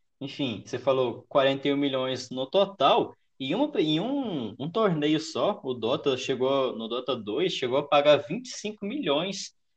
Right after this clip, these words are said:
né, pro, pro campeão, pro, pro time campeão, na verdade, né? E o interessante, cara, é que esse dinheiro, ele vem através do quê? É, essa, aquelas skins, né, que você compra no jogo, é, do Dota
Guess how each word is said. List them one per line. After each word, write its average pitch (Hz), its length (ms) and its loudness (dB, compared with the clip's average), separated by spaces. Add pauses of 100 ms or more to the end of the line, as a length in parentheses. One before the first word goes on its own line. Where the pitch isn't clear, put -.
(180)
né, 131 200 0
pro, 135 340 0
pro 127 160 -10
campeão, 151 680 -2 (400)
pro, 120 160 -6
pro 123 140 -2
time 170 340 -2
campeão, 131 380 -4
na 127 100 -4
verdade, 113 560 0
né? 147 180 -6 (340)
E 135 360 -2
o 143 40 0
interessante, 214 680 0
cara, 123 240 6
é 120 40 0
que 143 260 2
esse 170 180 -2
dinheiro, 170 640 0 (920)
ele 143 240 4
vem 147 140 0
através 156 440 2
do 185 140 -4
quê? - 300 0 (360)
É, 117 260 0
essa, 113 260 -4
aquelas 180 400 4
skins, 175 500 -2
né, 143 160 -2
que - 80 -10
você - 160 -6
compra 131 320 -4
no 127 160 -4
jogo, 123 380 -4 (220)
é, 107 580 -2 (160)
do 113 140 -6
Dota 107 500 0